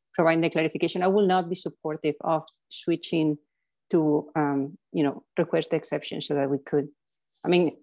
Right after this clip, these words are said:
I will listen to the arguments, but it seems to me that the A G is very well prepared to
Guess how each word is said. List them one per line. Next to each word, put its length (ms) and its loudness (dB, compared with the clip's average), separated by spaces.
I 80 4
will 200 4
listen 380 0
to 60 -4
the 100 4
arguments, 380 -2
but 200 -2
it 80 0
seems 220 -4
to 80 -4
me 100 2
that 140 2
the 40 0
A 180 4
G 340 -2
is 40 -8
very 220 4
well 200 -2
prepared 500 -4
to 120 -4